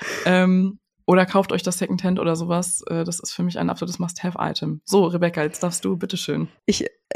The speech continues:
Speaker 2: s-, sehe da, also ich, ich sehe es n-, n-, nicht wirklich anders, aber ich habe es anders gemacht und, ähm, werd's wahrscheinlich auch wieder so machen, weil, äh,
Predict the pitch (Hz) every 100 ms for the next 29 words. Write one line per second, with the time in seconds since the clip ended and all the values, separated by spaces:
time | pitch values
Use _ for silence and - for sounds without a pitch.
0 | - - 190 - - 185 208 220 - 185
1 | - 190 - - 190 208 214 - - 196
2 | 196 - - 202 202 - - 220 220 -
3 | 196 190 180 - - 226 262 254 320 370
4 | - 175 190 - - 190 190 170 180 170
5 | 185 233 - - - 190 185 196 - -
6 | - _ - 190 175 180 - - 175 175
7 | 185 190 - - - 175 - 185 185 -
8 | 170 170 175 175 _ - 240 247 170 165
9 | 160 160 180 185 165 160 247 269 - 170
10 | 170 175 170 -